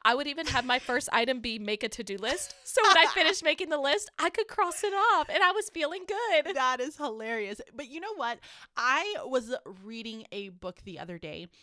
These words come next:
Speaker 2: and it's by Michael Hyatt. And so Michael Hyatt is a huge productivity guru that's out there online. Um, guys, look him up. He is fantastic.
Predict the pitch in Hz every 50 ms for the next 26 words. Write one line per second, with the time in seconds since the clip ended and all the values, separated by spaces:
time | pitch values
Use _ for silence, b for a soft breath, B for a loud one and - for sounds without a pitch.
0 | B B B B B _ 226 226 220 208 - - 240 233 - - 202 190 - 226
1 | 233 277 311 311 285 247 226 208 208 - - 196 175 - - 165 143 135 - -
2 | - _ - - - - 202 202 196 196 190 180 - - - 214 208 196 180 190
3 | 196 214 240 247 262 233 - - 208 196 185 180 - - 185 180 - - - 185
4 | 175 180 - - 190 - - - 214 214 220 220 - - - - 208 185 170 -
5 | - 196 165 165 175 156 - - 160 156 151 156 160 160 160 165 165 156 - -
6 | - 180 - - 175 165 165 - - 170 170 170 160 151 135 139 151 156 B B
7 | B B B B B B _ 196 190 180 170 - 180 - 202 196 190 180 175 180
8 | 196 208 220 - 254 247 220 175 170 180 - - - - 180 185 190 190 - -
9 | 190 190 180 175 175 160 170 - - 170 147 - _